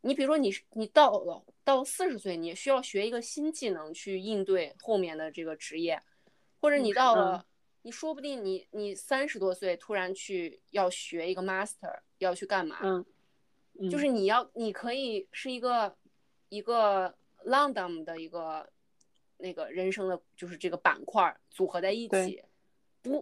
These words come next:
Speaker 1: 不用非得是学习、
Speaker 2: 对。
Speaker 1: 工作、退休，就是学习、<laughs> 人生高峰，然后退休，这，这个，
Speaker 2: <laughs>
Speaker 1: 这个节奏。
Speaker 2: 对。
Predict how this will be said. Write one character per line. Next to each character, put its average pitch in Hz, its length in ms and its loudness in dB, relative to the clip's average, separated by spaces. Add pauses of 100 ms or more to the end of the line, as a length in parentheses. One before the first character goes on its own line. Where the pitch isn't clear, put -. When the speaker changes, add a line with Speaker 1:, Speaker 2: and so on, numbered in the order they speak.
Speaker 1:
不 226 160 -2
用 339 160 2
非 233 220 2
得 196 120 4
是 196 160 -4
学 180 400 0
习、 170 340 -6
Speaker 2:
对。 - 20 -4
Speaker 1:
工 196 360 0
作、 196 260 0
退 175 300 -4
休， 156 460 -8 (160)
就 170 100 -8
是 170 80 -12 (220)
学 190 380 8
习、 175 220 -6
<laughs> 214 120 -6
人 196 180 0
生 202 160 -2
高 180 220 2
峰， 190 240 -2
然 165 120 -6
后 160 100 -6
退 170 260 -6
休， 165 260 -8 (540)
这， 233 220 8
这 226 180 12
个， 196 280 10
Speaker 2:
<laughs> - 40 -16
Speaker 1:
这 240 80 -4
个 214 100 2
节 165 300 -4
奏。 175 300 -2 (3250)
Speaker 2:
对。 180 220 0